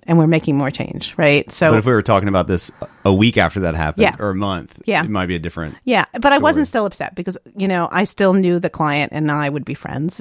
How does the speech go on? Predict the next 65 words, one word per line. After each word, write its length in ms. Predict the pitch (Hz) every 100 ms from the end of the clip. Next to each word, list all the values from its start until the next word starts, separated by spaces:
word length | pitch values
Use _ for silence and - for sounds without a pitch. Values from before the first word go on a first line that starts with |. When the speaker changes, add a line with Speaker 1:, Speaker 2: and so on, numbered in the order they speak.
| -
Speaker 1:
'cause 140 | - -
I 80 | 165
was 160 | 170
Speaker 2:
Yeah. 40 | 214
Speaker 1:
a 20 |
good 180 | 190 190
person 380 | 370 392 170 165
and 100 | 170
he's 220 | 262 254
a 40 |
good 160 | - 175
person. 380 | - - - - _ _
Do 120 | -
you 40 | 320
know 40 |
what 40 |
I 80 | 339
mean? 80 | 330
Like, 200 | 285 - -
Speaker 2:
Mm-hmm. 340 | 123 113 113
Speaker 1:
there 80 | 240
was 100 | 233
no 240 | 247 254
evilness 680 | 226 233 214 202 180 165 -
in 360 | 175 165 165 165
my, 360 | 160 160 160 165 _ _ -
in 140 | 175
the 80 | 170
way 180 | 170 160
I 40 | 147
talk, 360 | - 180 170 -
in 280 | 175 165
the, 140 | 156 156 _ _ -
in 360 | 165 156 147 -
my 320 | 151 143 139
approach 380 | 139 131 143 -
with 100 | -
him. 220 | - - -
Speaker 2:
Yeah. 220 | 92 87 87 - - -
Speaker 1:
It 100 | 156
was 140 | 156
just 300 | 160 - _
being 260 | 156 151 156
honest. 440 | - 240 - - - _
Speaker 2:
Right. 260 | 101 92 - _ _ _ _ - - -
So 380 | 135 120 110 -
let's 200 | 127 127
go 120 | 160
back 180 | 139 -
to 80 | 110
your 80 | 90
daughter 460 | 92 85 69 87 _ 185
Speaker 1:
Yeah. 120 | 170
Speaker 2:
in 40 |
that 160 | 104 -
scenario, 500 | 143 104 98 90 82
'cause 120 | 131 120
I 40 |
think 120 | 123
that's 160 | 117 107
a 40 |
good 160 | 104 98
scenario. 480 | 110 101 92 90
Speaker 1:
<laughs> 0 |
Yeah. 120 | -